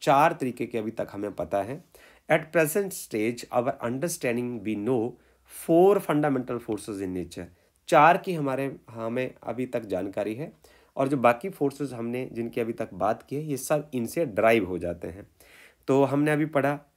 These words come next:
अ, ग्रेविटेशनल फोर्स के बारे में और इसको डिटेल में हम पढ़ने भी वाले हैं। उसके बाद इलेक्ट्रोमैग्नेटिक फोर्स और तीसरा फोर्स है स्ट्रॉन्ग न्यूक्लियर फोर्स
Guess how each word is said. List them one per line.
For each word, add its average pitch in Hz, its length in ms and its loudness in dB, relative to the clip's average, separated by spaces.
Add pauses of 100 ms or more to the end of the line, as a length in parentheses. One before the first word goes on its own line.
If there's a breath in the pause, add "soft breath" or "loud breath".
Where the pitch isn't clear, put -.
अ, 117 120 2
ग्रेविटेशनल 131 640 -2
फोर्स 123 280 -4
के 127 120 -2
बारे 120 220 0
में 160 120 -10
और 135 160 -6
इसको 127 180 -2
डिटेल 120 420 0
में 135 120 -2
हम 123 160 -8
पढ़ने 104 360 -4
भी 139 100 -2
वाले 110 260 2
हैं। 123 220 -8 (380 soft breath)
उसके 131 260 -2
बाद 139 280 4
इलेक्ट्रोमैग्नेटिक 135 840 -2
फोर्स 151 360 -4 (280)
और 127 240 2
तीसरा 135 360 0
फोर्स 135 360 -4
है 139 100 -4
स्ट्रॉन्ग 135 520 0
न्यूक्लियर 131 340 -2
फोर्स 156 380 -4